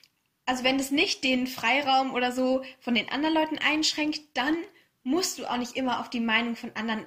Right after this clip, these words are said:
Leuten hören. So. Ich merk schon, ich hab viel zu viele Gedanken, ähm, zu diesem Thema generell. Mm, ja, also ich glaub, der Podcast ist schon das richtige Medium dafür,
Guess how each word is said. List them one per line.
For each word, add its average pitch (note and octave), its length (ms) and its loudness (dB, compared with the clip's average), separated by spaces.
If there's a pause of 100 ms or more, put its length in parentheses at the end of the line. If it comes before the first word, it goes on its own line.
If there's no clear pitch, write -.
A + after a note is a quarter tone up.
Leuten G#3 420 -4
hören. F#3+ 360 -4 (240)
So. G#3+ 280 -4 (1040)
Ich C4 160 -6
merk B3 240 2
schon, C#4 180 -2
ich A#3+ 140 -4
hab A#3 360 -2
viel D#4 240 6
zu D4+ 80 2
viele C4 240 4
Gedanken, B3+ 640 0
ähm, A3+ 320 0
zu - 120 -2
diesem A3 240 -6
Thema A#3+ 480 2 (280)
generell. A#3+ 640 -2
Mm, A3+ 360 -6 (140)
ja, A#3+ 200 4
also F#3+ 160 2
ich G#3+ 100 -4
glaub, G#3+ 160 0
der A#3 80 -2
Podcast A#3 440 -4
ist - 100 -6
schon A3+ 180 -2
das B3 320 -6
richtige A#3 380 -2
Medium A3 480 0
dafür, D4+ 460 4